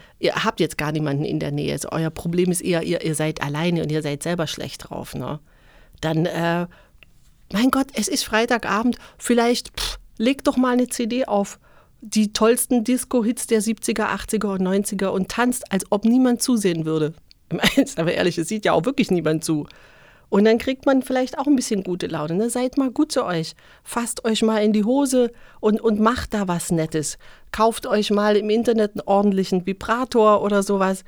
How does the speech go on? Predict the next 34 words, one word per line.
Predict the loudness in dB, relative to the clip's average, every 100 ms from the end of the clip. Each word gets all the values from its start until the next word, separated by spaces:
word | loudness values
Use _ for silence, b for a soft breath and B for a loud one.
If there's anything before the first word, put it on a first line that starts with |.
| B B -4
na? | -2
Aber | 0 0 2
hört | 0 0 0
auf, | 0 0 -2
andere | 0 0 0
zu | -4 -4
belehren. | -2 -2 -2 -2 -6 -6 b b -6
Weil | 0
das, | 0 0
das | 0 0 2
nervt | 2 4 2 -2 -2
nämlich | 0 0 -2
wirklich. | -4 -4 -4 -6 -4
Also | -4
d-, | -2 -2
sowas, | 2 0 0
das | -2 0
macht | 0 0 -2
mich | 0 0
wirklich | -2 -2 -6
negativ. | -6 -6 -8 -10 -14 -14 -20 _ _ _ _ _ _ _ _ _ -20 _ _ _ _ _
Ich | -6
glaube, | -6 -6
jetzt |
trinke | -6 -8
ich | -4
mal | -6
einen |
Schluck | -6 -10 -6
Bier. | -6 -6 -12 _ _ _ _ -2
Mm, | 0 2 0 -2
mm, | -6 -4
mm, | -6 -4 -4
mm. | -4